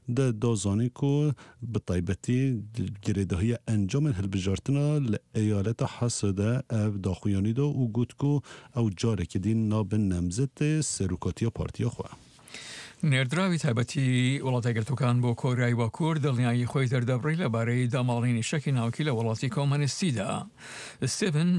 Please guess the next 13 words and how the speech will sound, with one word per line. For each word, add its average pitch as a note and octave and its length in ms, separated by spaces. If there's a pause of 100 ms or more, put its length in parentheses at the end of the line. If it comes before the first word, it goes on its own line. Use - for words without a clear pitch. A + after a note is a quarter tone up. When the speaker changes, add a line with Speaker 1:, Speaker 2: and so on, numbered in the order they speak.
Speaker 2:
بیگۆن B2 640 (180)
لە A#2 140
ڕۆژی A#2 240
دووشەممە B2 500
لەگەڵ B2 220
وەزیری B2 340
دەرەوەی A#2 420
کۆریای A#2+ 380
باشوور، D#3+ 500 (420)
کانگ D#3 360 (200)
یۆنگ C#3+ 360
وا، D3 420 (320)
لە A#2+ 220